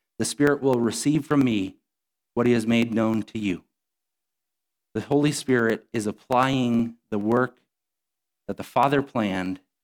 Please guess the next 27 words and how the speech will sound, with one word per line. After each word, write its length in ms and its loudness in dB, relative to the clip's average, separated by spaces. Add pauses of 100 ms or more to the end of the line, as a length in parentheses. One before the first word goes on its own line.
(140)
and 120 0
that 120 -2
the 80 -10
Son 480 -2 (200)
accomplished. 680 -8 (440)
He 120 0
is 160 -2
applying 420 -4
it 240 -8
personally 640 -8 (440)
to 100 0
our 100 0
hearts. 320 -8 (920)
So 60 -2
as 100 -2
we've 160 0
seen 280 0
here 200 0
this 240 -6
morning, 340 0
we 100 2
live 440 2 (280)
in 60 -2
a 60 -2
very 300 0
privileged 680 -4
age, 440 -6